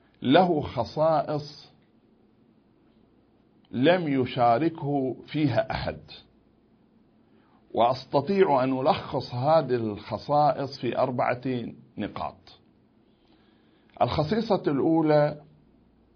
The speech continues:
أبو الأئمة التسعة. من خصائص الإمام الحسين عليه السلام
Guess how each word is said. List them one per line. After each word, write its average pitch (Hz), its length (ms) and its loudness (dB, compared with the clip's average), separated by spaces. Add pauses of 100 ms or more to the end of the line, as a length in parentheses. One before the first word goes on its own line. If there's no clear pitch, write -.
(280)
أبو 170 200 8
الأئمة 156 640 2
التسعة. - 640 -2 (2750)
من 135 120 2
خصائص 180 640 0
الإمام 147 480 0
الحسين 139 560 -2
عليه 123 380 2
السلام 160 760 -2